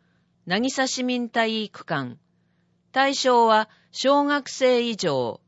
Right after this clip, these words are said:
無料。申し込み、三月一日から同館ホームページのフォームで同館へ。先着三十人。問い合わせ、渚市民体育館。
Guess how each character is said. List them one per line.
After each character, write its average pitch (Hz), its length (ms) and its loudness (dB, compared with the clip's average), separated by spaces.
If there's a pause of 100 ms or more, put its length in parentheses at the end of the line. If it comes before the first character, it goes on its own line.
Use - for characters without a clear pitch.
(400)
無 175 180 -4
料。 190 480 2 (720)
申 262 240 2
し - 100 -4
込 233 220 -2
み、 214 200 -4 (540)
三 294 320 -2
月 240 420 -2
一 240 160 -4
日 233 220 -2
か 170 140 -2
ら 147 220 0 (260)
同 277 240 2
館 160 320 0
ホ 233 220 2
ー - 20 -
ム 226 160 -2
ペ 214 240 -2
ー - 20 0
ジ 156 140 -6
の 147 140 -4
フ 202 100 -4
ォ 202 140 2
ー - 20 -2
ム 156 160 -4
で 139 240 -2 (100)
同 247 260 4
館 139 360 -4
へ。 110 180 -8 (800)
先 254 300 0
着 254 240 -4
三 269 280 0
十 226 280 -2
人。 123 260 -6 (800)
問 240 240 2
い 226 60 2
合 214 80 4
わ 220 100 2
せ、 202 320 -4 (420)
渚 254 400 0
市 254 200 -2
民 240 240 -2
体 214 320 0
育 - 200 -12
館。 123 320 -4